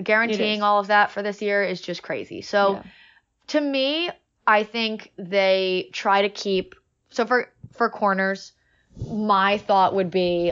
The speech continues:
Speaker 1: let Ronald Darby walk, try to sign a corner in free agency who
Speaker 2: Yeah.
Speaker 1: can be your veteran
Speaker 2: You definitely
Speaker 1: corner,
Speaker 2: need that.
Speaker 1: and draft one. And draft a decent one.
Speaker 2: After you get, like, semi-high pick, but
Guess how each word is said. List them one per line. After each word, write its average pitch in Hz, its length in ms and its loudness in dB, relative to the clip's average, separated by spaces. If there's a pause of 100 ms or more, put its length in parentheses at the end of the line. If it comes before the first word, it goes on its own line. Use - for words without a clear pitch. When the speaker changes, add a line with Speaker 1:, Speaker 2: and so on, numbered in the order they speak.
Speaker 1:
let 190 380 2
Ronald 220 380 0
Darby 175 300 0
walk, 165 440 0 (540)
try 233 220 4
to 214 80 0
sign 196 380 2
a 208 40 0
corner 220 400 0
in 208 220 -6
free 202 220 -2
agency 185 520 0 (160)
who - 120 0
Speaker 2:
Yeah. 196 80 0
Speaker 1:
can 196 100 0
be 196 60 6
your 190 180 4
veteran 185 320 4
Speaker 2:
You 208 60 2
definitely 220 360 4
Speaker 1:
corner, 240 200 2
Speaker 2:
need 226 340 -2
that. 123 280 -4
Speaker 1:
and 208 160 2
draft 180 380 -2
one. 107 240 -2 (340)
And 226 140 2
draft 190 320 4
a 196 60 0
decent - 420 -8
one. 110 240 -4 (160)
Speaker 2:
After 226 400 0
you 208 180 -4
get, 196 400 -2 (760)
like, 226 160 -2
semi-high 226 640 -2
pick, 185 340 -6
but 185 380 -4